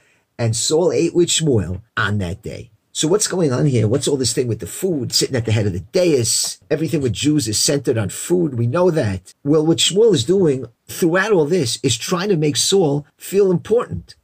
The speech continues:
He's trying to get Saul used to this. Saul is modest and he's humble, and that's a good thing. That's why he was chosen. But he also thinks small.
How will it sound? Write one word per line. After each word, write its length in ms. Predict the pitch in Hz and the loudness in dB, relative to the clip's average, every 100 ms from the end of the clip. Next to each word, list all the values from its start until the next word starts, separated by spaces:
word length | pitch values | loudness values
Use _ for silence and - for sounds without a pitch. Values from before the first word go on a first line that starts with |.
| _ | _
He's 120 | 175 | -6
trying 200 | - 226 | -2 0
to 40 | 196 | 2
get 160 | 175 | 0
Saul 280 | - 202 196 | 0 2 2
used 320 | 156 208 - | 2 -4 -2
to 100 | 196 | 0
this. 440 | 92 - - - - _ _ | -2 -6 -12 -16 -20 _ _
Saul 400 | - - 185 170 | -2 0 2 2
is 100 | 147 | 2
modest 540 | 123 175 151 110 - 82 | 2 0 0 -2 -4 -6
and 80 | |
he's 140 | 104 98 | -6 -6
humble, 560 | - 185 170 117 90 - - | -6 -2 0 0 -2 -10 -6
and 100 | 147 | -4
that's 160 | 165 | -2
a 60 | 151 | 0
good 200 | 175 165 | 0 0
thing. 440 | - 233 117 76 - | 0 0 -2 -6 -10
That's 160 | 101 120 | -6 -2
why 80 | |
he 60 | 113 | 0
was 140 | 113 | -2
chosen. 500 | - 165 196 113 90 - _ | -2 0 2 0 -6 -10 _
But 200 | - 120 | -4 0
he 120 | 131 139 | 2 4
also 360 | 214 - 160 | 2 2 -2
thinks 300 | - 180 202 | -4 -6 -2
small. 440 | - 123 92 69 | -2 -2 -4 -8